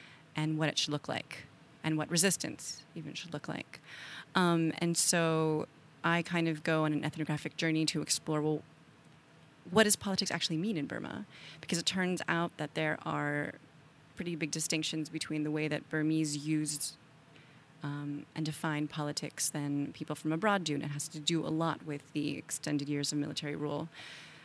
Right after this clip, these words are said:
Um, and so I guess I kind of bring it around to say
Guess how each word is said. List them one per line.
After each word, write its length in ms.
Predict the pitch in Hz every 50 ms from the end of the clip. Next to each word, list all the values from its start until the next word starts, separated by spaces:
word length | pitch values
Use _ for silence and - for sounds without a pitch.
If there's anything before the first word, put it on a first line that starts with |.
| - - -
Um, 380 | 160 160 156 151 151 147 143 -
and 160 | - 151 151
so 460 | - - - 160 151 147 147 147 - - -
I 40 | 170
guess 220 | 160 175 165 -
I 80 | - -
kind 180 | 165 - 170 160
of 120 | 156 147
bring 120 | - 160
it 60 | 156 151
around 200 | 156 147 147 143
to 80 | 147
say 520 | 135 - - 160 151 147 147 147 147 -